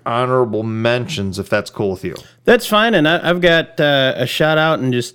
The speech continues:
Speaker 2: one other thing, uh, before we end it. So after you, sir.
Speaker 1: Okay, well, um, forty-six, we've been playing on numbers a lot.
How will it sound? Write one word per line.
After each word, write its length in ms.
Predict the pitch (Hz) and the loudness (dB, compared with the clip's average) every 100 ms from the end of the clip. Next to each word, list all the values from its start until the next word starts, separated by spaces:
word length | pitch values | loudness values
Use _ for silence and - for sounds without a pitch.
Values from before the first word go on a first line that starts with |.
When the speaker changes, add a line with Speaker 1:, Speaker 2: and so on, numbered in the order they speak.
| _ | _
Speaker 2:
one 160 | 139 139 | -2 0
other 200 | 139 131 | 0 -2
thing, 360 | 139 135 131 | -2 0 0
uh, 140 | 127 120 | 0 0
before 280 | 117 127 120 | -2 -2 0
we 120 | 117 | 0
end 240 | 120 123 | 0 0
it. 220 | 113 - - | 0 -4 -6
So 400 | 113 110 110 - _ _ _ | -4 -4 -4 -10 _ _ _
after 220 | 139 - | -4 -2
you, 140 | 131 123 | -2 -2
sir. 240 | 135 139 - _ _ _ _ - | -4 -10 -12 _ _ _ _ 0
Speaker 1:
Okay, 220 | 139 117 | 2 2
well, 300 | 117 104 - _ - - _ - | 2 -2 -4 _ -20 -20 _ -4
um, 600 | 139 123 117 113 107 - _ - - | -2 0 0 -2 -4 -8 _ -20 0
forty-six, 960 | 175 190 190 - 165 113 98 - - - _ | 6 8 8 6 2 2 0 -8 -12 -14 _
we've 180 | 127 143 | 0 2
been 140 | 135 | 0
playing 280 | 123 143 147 | 0 2 2
on 80 | 135 | 2
numbers 260 | 127 117 104 | 2 0 0
a 40 | |
lot. 260 | 101 101 | 0 -2